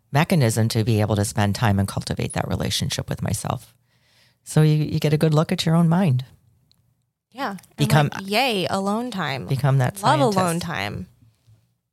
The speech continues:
Speaker 2: So I love it. The second is to remember not to take your loneliness personally. Like we've said, try to release those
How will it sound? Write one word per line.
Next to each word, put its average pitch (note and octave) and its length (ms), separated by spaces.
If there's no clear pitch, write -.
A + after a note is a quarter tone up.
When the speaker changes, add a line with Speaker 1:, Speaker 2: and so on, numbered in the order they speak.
Speaker 2:
So F3 80
I F3 80
love D#3 200
it. - 140
The A3+ 80
second B3+ 420
is G#3+ 280
to G3+ 560
remember G3 400
not F3+ 240
to - 80
take - 240
your F3 100
loneliness E3 680
personally. A3 800
Like F3+ 220
we've F3 140
said, D#3+ 380
try E3+ 300
to F3+ 160
release F3 460
those D#3 540